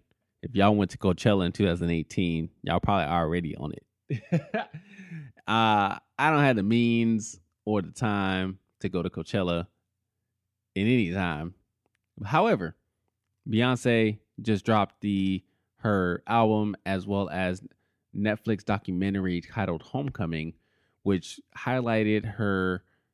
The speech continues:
performance in Coachella in two thousand eighteen, as well as some behind the scenes of just the preparation work that went into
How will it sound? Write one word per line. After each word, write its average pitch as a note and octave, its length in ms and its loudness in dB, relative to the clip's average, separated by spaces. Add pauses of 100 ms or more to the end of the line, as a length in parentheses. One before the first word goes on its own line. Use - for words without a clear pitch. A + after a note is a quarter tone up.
(140)
performance G#2 640 -2
in G2 100 -4
Coachella F#2+ 380 -4
in F2+ 60 -4
two - 120 -6
thousand F2+ 220 -4
eighteen, F#2+ 600 -4
as - 180 -8
well F#3+ 160 0
as C3+ 120 2
some G#2+ 160 -2
behind G2 340 -2
the F2+ 40 -4
scenes F2+ 480 -6
of E2 360 -6
just - 200 -10
the - 80 -10
preparation E2+ 920 -6
work E2+ 280 -6
that - 160 -6
went E2 200 -8
into G2 720 -2